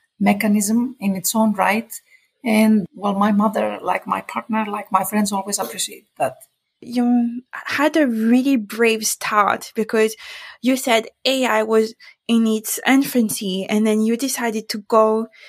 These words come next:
Speaker 2: into that very, I want to say, scary and not well-known field, and then use that to, to have the impact. So from what I've heard, from what you said, something that's important for you is really having this big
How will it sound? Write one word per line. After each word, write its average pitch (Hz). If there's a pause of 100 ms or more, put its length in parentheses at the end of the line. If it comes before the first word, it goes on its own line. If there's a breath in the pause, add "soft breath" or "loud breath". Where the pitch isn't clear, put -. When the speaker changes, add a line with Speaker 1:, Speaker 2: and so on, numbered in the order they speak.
(160 loud breath)
Speaker 2:
into 226
that 214
very, 254 (680 soft breath)
I 262
want 403
to 381
say, 254
scary 269
and 220
not 247
well-known 220
field, 220 (400 loud breath)
and 226
then 226
use 247
that 285
to, 233
to 233
have 226
the 226
impact. 233
So 214 (260 loud breath)
from 247
what 240
I've 226
heard, 226
from 214
what 202
you 202
said, 202
something 247
that's 240
important 214
for 202
you 214
is 208
really 214 (280 soft breath)
having 214
this 208
big 214